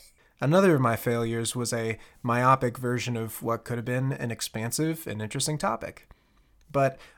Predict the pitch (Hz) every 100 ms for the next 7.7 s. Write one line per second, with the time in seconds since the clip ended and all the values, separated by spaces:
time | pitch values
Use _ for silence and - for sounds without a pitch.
0 | - 147 143 143 135 - - 135 110 95
1 | - _ - 107 101 - _ _ _ _
2 | _ _ 156 170 165 175 156 143 143 127
3 | 123 - 120 117 110 117 127 135 123 -
4 | 117 - 127 127 120 - 117 113 - 123
5 | 127 113 117 117 113 107 104 117 110 107
6 | 107 - 147 123 113 - 147 117 113 120
7 | 110 - 131 98 98 98